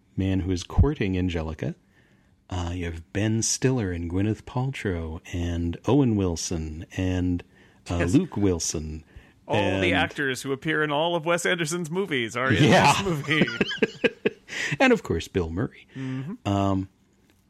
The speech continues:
Speaker 1: but it just, it just creates such a wonderful world. And again, with all these intertwining stories that all come together and sort of focus on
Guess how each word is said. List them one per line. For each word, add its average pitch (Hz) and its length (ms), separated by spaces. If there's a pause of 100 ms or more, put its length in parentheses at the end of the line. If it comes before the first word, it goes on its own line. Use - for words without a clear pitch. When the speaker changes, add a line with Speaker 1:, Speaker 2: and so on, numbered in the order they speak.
(480)
Speaker 1:
but 156 240
it 147 100
just, 160 360
it 160 40
just 135 200
creates - 400
such - 220
a 131 60
wonderful 135 760
world. 110 440
And 104 80
again, 120 280
with 104 120
all 117 120
these 104 380
intertwining 110 640
stories 113 580 (440)
that 113 260
all 147 160
come 151 220
together 131 500 (440)
and 101 400
sort 110 200
of 107 80
focus 135 520
on 98 380